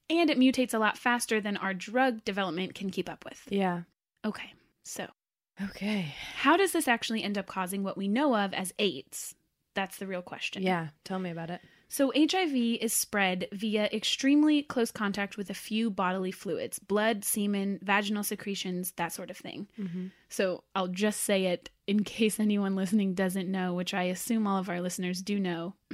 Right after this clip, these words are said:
Speaker 1: <clears throat> You can't get it by kissing, touching, high-fiving, shaking
Speaker 2: Hugging.
Speaker 1: hands, hugging, none of that. It's really extremely intimate contact, sex, sharing of needles,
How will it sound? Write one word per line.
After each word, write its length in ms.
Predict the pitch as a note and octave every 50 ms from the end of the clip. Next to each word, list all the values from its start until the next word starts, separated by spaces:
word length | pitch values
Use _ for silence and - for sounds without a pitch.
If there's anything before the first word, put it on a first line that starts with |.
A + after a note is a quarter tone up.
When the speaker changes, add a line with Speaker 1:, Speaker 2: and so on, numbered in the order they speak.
| A#3 - _
Speaker 1:
<clears throat> 420 | A3+ B3 B3+ A3+ G#3 F#3+ F3+ G3 G3 - _ _ _ _ -
You 120 | A3 G#3
can't 240 | - - G#3+ G3 G3
get 120 | - G3
it 100 | G#3+ G#3
by 160 | - A3+ A#3
kissing, 600 | - - - A3 G3+ - - G#3 G3 F#3+ G3 F#3+ - - - - _ _
touching, 420 | - - G3 F3+ - - G3 F#3+ F#3
high-fiving, 800 | - - F#3+ F#3+ F#3 - G3 F3 F3+ F3+ E3+ F#3 F3 F3+ F3+ G#3 - _ _ _ -
shaking 280 | A3 G#3 G3 F#3 F3+
Speaker 2:
Hugging. 80 | F3+ F#3
Speaker 1:
hands, 320 | F#3+ G3+ F#3+ F#3 F#3 G3 -
hugging, 520 | - G#3 G3 F3 G3 F#3+ F#3+ F#3+ G3 G#3 - _ -
none 300 | A3+ A3+ A#3 A3+ G#3+ F#3+
of 100 | F3+ F#3
that. 320 | - - - - - - - - - - - - - -
It's 160 | G#3+ F#3+ -
really 520 | G3+ G#3+ A#3 A#3 A#3 A#3 A3 A3 - - _ -
extremely 800 | G#3+ G3 - - - - B3 A#3+ A#3 A3+ A3 G#3+ G#3 G3+ F#3+ - -
intimate 400 | G#3 G3+ G3 - F#3+ F#3 F3+ -
contact, 560 | - G3 F3 F3 - F#3+ F3 F3 - - - -
sex, 600 | - - - G#3 G3 F#3 - - - - - - - _ _
sharing 460 | - - - - G#3 G3+ G3+ G3 G3 G3
of 120 | F#3 F#3
needles, 600 | G#3+ G#3 G#3 G3+ F#3+ F#3 F3+ F3+ F3+ F3+ - -